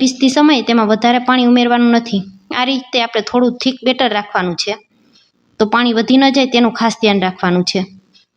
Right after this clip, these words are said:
હવે તેને એક જ ડાયરેક્શનમાં આ રીતે બે મિનિટ સુધી ફેટી લેશું. પહેલાં આપણે માત્ર બે જ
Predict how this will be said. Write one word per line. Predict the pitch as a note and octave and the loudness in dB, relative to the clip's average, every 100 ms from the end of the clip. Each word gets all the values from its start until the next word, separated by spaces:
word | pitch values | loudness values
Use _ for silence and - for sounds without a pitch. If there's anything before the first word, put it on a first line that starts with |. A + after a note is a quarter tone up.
| _ _ _ _ - | _ _ _ _ -4
હવે | G#3+ | -2
તેને | C4 B3+ A3+ | 0 0 -2
એક | - | -2
જ | B3 | -2
ડાયરેક્શનમાં | A#3+ B3+ B3+ - C#4 C4+ A3+ | 0 -2 -2 -2 0 2 0
આ | B3 | -2
રીતે | C4 G#3 | -2 0
બે | A#3 B3 | 2 4
મિનિટ | C4 B3 | 2 2
સુધી | D4 C#4+ C4+ | 0 0 0
ફેટી | A3+ G#3+ D#3+ | -2 0 -2
લેશું. | D#3+ - F#3 _ _ _ _ _ _ _ | -4 -4 -6 _ _ _ _ _ _ _
પહેલાં | C4+ C#4+ C#4 | -2 0 0
આપણે | C#4 B3+ | 0 0
માત્ર | B3+ C4 A#3 A3 | 0 -2 -4 0
બે | |
જ | B3+ | 2